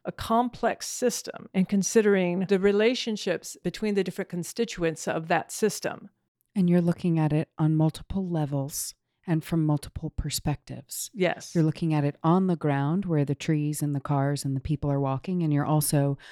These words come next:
Speaker 2: looking at it from up above, bird's eye view.
Speaker 1: Yes.
Speaker 2: Right? It's like micro and macro.
Speaker 1: Or, or to s-, use the, going back to the five bodies, those five energies, those five, uh,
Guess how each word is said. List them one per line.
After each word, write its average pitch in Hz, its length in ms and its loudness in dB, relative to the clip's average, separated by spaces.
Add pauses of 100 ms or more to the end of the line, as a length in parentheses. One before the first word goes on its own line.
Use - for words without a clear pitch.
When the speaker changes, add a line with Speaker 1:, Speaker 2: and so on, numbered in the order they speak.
(180)
Speaker 2:
looking 156 360 2
at 143 100 2
it 147 160 0
from 139 520 2 (160)
up - 180 0
above, 143 580 2
bird's 160 300 2
eye 131 160 0
view. 135 480 -4 (380)
Speaker 1:
Yes. 160 440 0
Speaker 2:
Right? 151 300 2
It's - 220 -2
like 143 200 -4
micro 156 520 2
and 156 380 0
macro. 135 680 -4
Speaker 1:
Or, 190 320 2
or 185 300 4
to 202 120 -4
s-, - 240 -6
use 196 340 2
the, 175 400 2
going 175 420 2
back 170 260 2
to 175 100 -12
the 170 80 -6
five 156 340 0
bodies, 196 680 -2 (400)
those 190 380 2
five 170 340 0
energies, 180 640 2
those 170 280 -4
five, 160 680 -2 (460)
uh, 156 320 -2